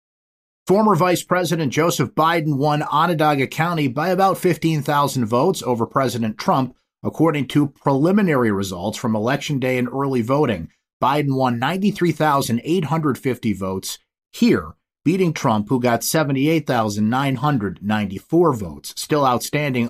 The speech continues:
are about fifty-two thousand absentee ballots, which will likely benefit Democrats. It's still unclear whether Biden outperformed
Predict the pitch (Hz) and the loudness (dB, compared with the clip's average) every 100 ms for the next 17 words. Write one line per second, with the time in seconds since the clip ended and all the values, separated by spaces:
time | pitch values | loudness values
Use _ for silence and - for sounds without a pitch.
0 | - 151 139 127 117 151 147 123 - 139 | 0 0 2 0 0 0 -2 -2 -2 0
1 | 131 120 113 117 127 151 - 139 - 120 | 0 0 0 -4 -2 -2 -2 -6 -4 -2
2 | 113 160 139 113 - - _ _ - 135 | 0 0 2 0 -4 -14 _ _ -4 0
3 | 170 170 170 196 226 175 175 165 175 - | 2 2 2 2 2 2 2 0 0 0
4 | 165 165 151 139 95 - - - 110 - | 0 0 0 0 -2 -4 -12 -8 -8 -4
5 | 143 139 135 139 123 - 180 123 107 110 | 0 0 0 -2 -2 0 0 2 2 0
6 | 101 117 123 113 117 123 131 - 113 - | 0 0 0 0 -4 -2 -2 -2 -6 2
7 | 214 156 85 | 2 2 0